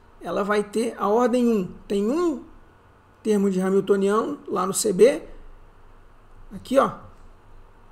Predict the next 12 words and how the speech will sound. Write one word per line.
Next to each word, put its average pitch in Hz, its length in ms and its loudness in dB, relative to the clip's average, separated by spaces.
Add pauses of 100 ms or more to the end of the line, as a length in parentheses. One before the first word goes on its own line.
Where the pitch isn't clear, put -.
(1120)
Ordem 233 360 4
um. 180 240 2 (380)
Tem 202 160 -2
um 285 220 2
H', 254 600 2 (640)
ordem 208 380 0
dois, 220 560 6 (1000)
dois 202 320 4
H's 208 300 0
linhas 180 380 -4
aqui, 175 220 -10
ó. - 60 -10